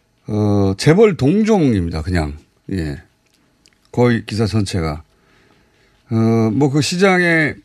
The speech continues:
경제적 기회 이런 얘기는 전혀 없어요. 예. 주어가 전부 다, 어, 국내 모 재벌 회장이 혹은 부회장이 각각 대통령을 만났다. 어, 안제나 선악-,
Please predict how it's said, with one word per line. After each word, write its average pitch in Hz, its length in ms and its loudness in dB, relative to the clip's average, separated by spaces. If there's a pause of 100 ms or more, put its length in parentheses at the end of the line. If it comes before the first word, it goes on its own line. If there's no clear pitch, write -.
(800)
경제적 156 320 2
기회 120 480 0 (140)
이런 160 160 -2
얘기는 160 160 0
전혀 139 300 -2
없어요. 113 480 -4 (120)
예. 85 180 -12
주어가 170 460 0
전부 127 240 -2
다, 131 280 -4 (680)
어, 95 600 -4
국내 139 260 2
모 127 340 0
재벌 123 460 0
회장이 135 520 0
혹은 117 420 -4 (640)
부회장이 139 760 0
각각 110 320 -4
대통령을 120 420 0
만났다. 92 580 -2 (1040)
어, 95 560 2 (500)
안제나 160 340 4
선악-, 165 400 0